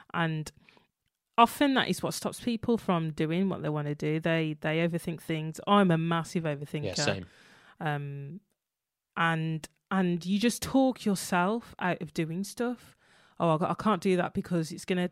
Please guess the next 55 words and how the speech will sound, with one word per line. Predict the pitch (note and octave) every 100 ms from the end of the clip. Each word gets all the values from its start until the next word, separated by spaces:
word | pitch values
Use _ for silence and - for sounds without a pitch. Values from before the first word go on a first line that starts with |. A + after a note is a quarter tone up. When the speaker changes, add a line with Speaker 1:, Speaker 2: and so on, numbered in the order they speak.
| _
Speaker 1:
take | - F3
me | E3+
far | - B3
too | B3 -
long | F3 D#3+
to | -
do | E3 D#3
that. | G#3 -
Then | - F3+
I've | F3+
gotta | F3+ E3
write | F3
all | G3+ G#3+
the | F#3
copy | G#3 G3
for | F3+ F3
this, | F#3 F#3+ -
and, | F#3 E3 D#3+ - - - - - -
oh, | D4 C#4+
it | C4
won't | G#3 A3+
even | A#3 G3+
be | G3
that | E3+ -
good | F3 D#3+
anyway." | A3+ B3 B3+ B3
And | A#3+ G#3+
before | G#3+ - B3+
you | G#3+ G3+
know | G3+ F#3+
it, | E3
this | G3 F3+ G#3
amazing | G#3 G#3+ G3+ F#3+
idea | E3+ F3+ E3+
that | E3
you | -
had, | E3+ G#3 D#3+
this | D3+ D3
thing | - B3+ A#3
that | F3
you | D#3+
were | E3
gonna | D#3
create | D3 - F3+ E3
and | D3
put | D3+ D#3
in | D#3
the |
world, | D#3 E3 C3+ C#3
is | D3+ -
just | D3+ -
not | C#3 -
happening. | C3 - C3+ B2+
Speaker 2:
I | A#2
know. | F#2 F2+